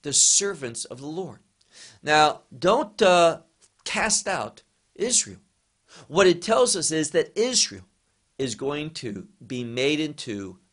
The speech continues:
the servants of the Lord. They're going to have this wonderful heritage from the Lord. And then finally it tells us that in the end, they are also going to be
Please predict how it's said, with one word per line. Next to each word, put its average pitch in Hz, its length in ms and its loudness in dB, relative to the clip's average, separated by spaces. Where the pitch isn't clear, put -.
the 110 120 -10
servants 104 800 -6
of 104 140 -8
the 104 120 -10
Lord. 95 380 -14
They're 160 280 4
going 170 160 0
to 156 80 0
have 151 320 -4
this 131 180 -2
wonderful 156 840 -2
heritage 147 920 -4
from 113 500 -4
the 117 120 -4
Lord. 107 440 -6
And 143 160 -2
then 139 160 0
finally 196 540 2
it 139 100 -10
tells 104 380 -4
us - 460 -14
that 120 180 0
in 127 140 -2
the 156 180 -4
end, 160 200 -8
they 135 260 0
are 123 160 2
also 151 520 0
going 135 320 -6
to 156 100 -8
be 101 440 -8